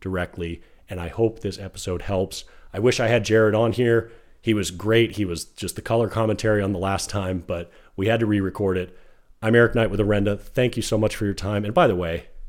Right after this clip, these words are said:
thank you for all of the listeners out here who are sharing it amongst yourselves. We are getting so much positive feedback from this.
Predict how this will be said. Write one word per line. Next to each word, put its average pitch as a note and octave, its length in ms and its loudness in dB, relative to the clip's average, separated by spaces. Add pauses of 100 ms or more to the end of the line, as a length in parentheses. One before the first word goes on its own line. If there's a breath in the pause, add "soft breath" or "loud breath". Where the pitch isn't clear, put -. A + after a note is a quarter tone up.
(420)
thank F3 400 2
you A2 380 2
for A2 220 -4
all A2+ 280 4
of G2+ 80 0
the F#2 100 -4
listeners F#2 460 -6
out F2 200 -6
here F2+ 160 -8
who F2+ 120 -6
are E2 100 -6
sharing G2 420 -2
it G2+ 80 -2
amongst G2+ 280 -2
yourselves. G#2 460 -4 (300 soft breath)
We A2 140 0
are A#2+ 100 2
getting G2+ 420 -2 (560 soft breath)
so C3 260 0
much B2 220 2
positive F#2+ 420 -4
feedback F2+ 420 -4
from F#2 140 -8
this. F2 240 -6